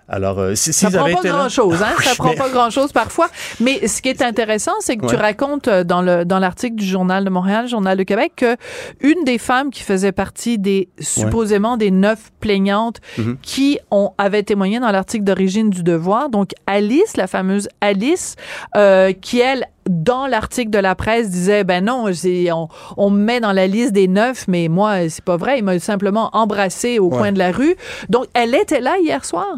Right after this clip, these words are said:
Speaker 1: Elle, elle était là.
Speaker 2: Mais c'est
Speaker 1: C'est
Speaker 2: quand
Speaker 1: la
Speaker 2: même intéressant.
Speaker 1: Oui, parce que c'est, c'est, en fait, c'est son témoignage un peu, je pense, qui a tout lancé, qui a, qui a
Speaker 2: Oui.
Speaker 1: été le point de bascule, parce que voilà une fille qui disait, « Mon histoire était anodine tellement que ça n'a pas sa place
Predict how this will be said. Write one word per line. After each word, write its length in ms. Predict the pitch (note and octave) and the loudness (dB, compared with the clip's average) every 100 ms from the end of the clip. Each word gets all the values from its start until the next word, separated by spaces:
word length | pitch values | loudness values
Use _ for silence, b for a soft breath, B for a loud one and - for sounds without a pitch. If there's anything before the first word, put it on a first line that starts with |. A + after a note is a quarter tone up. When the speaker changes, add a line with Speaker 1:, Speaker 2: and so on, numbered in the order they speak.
| - | -4
Speaker 1:
Elle, 120 | D3 | 0
elle 120 | C#3+ A2 | 0 0
était 220 | A2 G2 | -2 -4
là. 140 | G2 - - _ - - _ _ | -4 -10 -20 _ -20 -20 _ _
Speaker 2:
Mais 60 | G#3+ | -2
c'est 120 | B3 | 0
Speaker 1:
C'est 100 | A3 | 0
Speaker 2:
quand 80 | G3+ | 0
Speaker 1:
la 100 | A#3 | 0
Speaker 2:
même 100 | C4 | 0
intéressant. 720 | G#3+ G#3 F#3+ F3 - A#3 F3+ - _ D3 | 0 2 0 0 0 -2 -2 -8 _ 0
Speaker 1:
Oui, 220 | C#3 A2+ - - | 0 0 -16 -8
parce 220 | G#2+ - | -6 -2
que 760 | A#2+ G#2+ G2 G2 F#2+ F2 D2+ C2+ E2+ G#2 | 0 2 0 -2 -4 -6 -10 -12 -12 -12
c'est, 200 | - C3 | -8 -4
c'est, 220 | C3+ A#2+ | -2 0
en 60 | C3+ | 0
fait, 100 | E3+ | -2
c'est 100 | C#3+ | -2
son 160 | C3+ | -4
témoignage 480 | B2 C#3+ C3+ B2+ D#3+ | -2 0 2 2 0
un 80 | C3+ | -2
peu, 140 | D3+ | -4
je 60 | D3 | -4
pense, 180 | C3 C3 | -6 -4
qui 80 | - | -6
a 40 | |
tout 200 | - D#3 | -4 -2
lancé, 560 | C#3+ G2+ - - C3 C3 | -2 -2 -4 -4 -4 -4
qui 120 | G#2 | -6
a, 60 | F#2+ | -6
qui 160 | A2 | -2
a 120 | - G2 | -2 -2
Speaker 2:
Oui. 60 | |
Speaker 1:
été 120 | G2 | -4
le 80 | B2+ | -6
point 200 | - B2 | -2 -2
de 40 | A2 | 0
bascule, 360 | G2+ - D#3 | -4 -2 -6
parce 160 | B2 - | -4 -4
que 60 | |
voilà 240 | G#2+ G#2 C#3 | -2 0 -2
une 100 | A#2+ | -2
fille 200 | B2+ C3 | -6 -6
qui 140 | G#2 | -8
disait, « 380 | F#2 F#2+ A2+ C3+ B B B - | -10 -2 -2 -2 B B B -4
Mon 200 | B2 B2+ | 0 0
histoire 300 | - D3 E3 | 0 0 0
était 200 | C3+ A#2 | -2 -2
anodine 680 | B2+ B2 G2 G2+ C#3+ D#3+ C#3+ - | 0 0 -2 -4 -4 -4 -6 0
tellement 600 | F3+ D#3+ A#2 A#2+ D3+ E3+ - | 2 2 0 0 -2 -6 -4
que 140 | A2 | -4
ça 480 | - - - - G#2+ | -2 -6 -6 -4 -4
n'a 60 | G2 | -2
pas 120 | C3+ | -2
sa 140 | A2+ | -4
place 800 | - B2 C3+ - - - - - | -2 -4 -4 -6 -6 -10 -14 -20